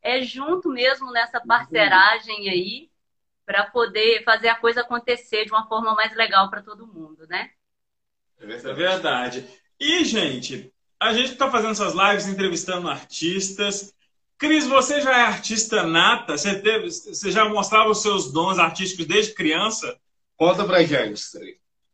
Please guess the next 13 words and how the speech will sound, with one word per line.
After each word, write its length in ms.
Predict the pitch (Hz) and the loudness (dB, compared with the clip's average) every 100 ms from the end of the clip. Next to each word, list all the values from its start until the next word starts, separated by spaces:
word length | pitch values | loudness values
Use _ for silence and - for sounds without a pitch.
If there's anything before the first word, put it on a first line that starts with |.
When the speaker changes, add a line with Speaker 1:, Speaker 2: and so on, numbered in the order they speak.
| _ | _
Speaker 1:
Eu 180 | 233 285 | 4 8
ainda 300 | 359 359 370 | 8 6 4
não 160 | 370 415 | 0 -2
sei 320 | - 349 349 | 0 2 2
se 100 | 381 | 0
eu 100 | 359 | -2
sou 160 | - 339 | 4 6
artista, 720 | 349 - 285 285 262 - 208 | 6 2 -4 -2 -2 -4 -2
eu 220 | 196 202 | 0 0
tô 140 | 226 247 | 2 6
ainda, 580 | 247 233 247 254 254 | 6 4 2 2 2
né, 180 | 226 233 | 2 6
Speaker 2:
Ai. 280 | 269 - - | 8 8 6